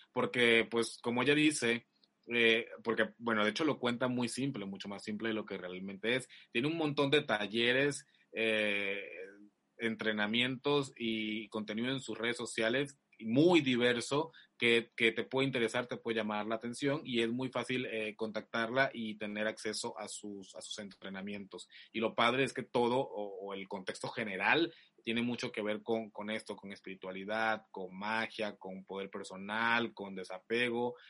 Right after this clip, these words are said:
y todo esto es sanador. Y yo creo que mientras ma-, nos mantengamos en un, en una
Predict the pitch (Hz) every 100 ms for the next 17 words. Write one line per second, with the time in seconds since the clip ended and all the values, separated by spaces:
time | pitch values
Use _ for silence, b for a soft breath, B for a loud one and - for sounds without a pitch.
0 | B - 117 120 120 151 151 160 151 151
1 | 175 - 117 123 113 98 98 95 - 101
2 | 98 104 113 110 117 113 110 104 101 101
3 | 104 - - 104 107 110 107 107 104 107
4 | 117 135 113 107 110 120 123 107 110 117
5 | 123 123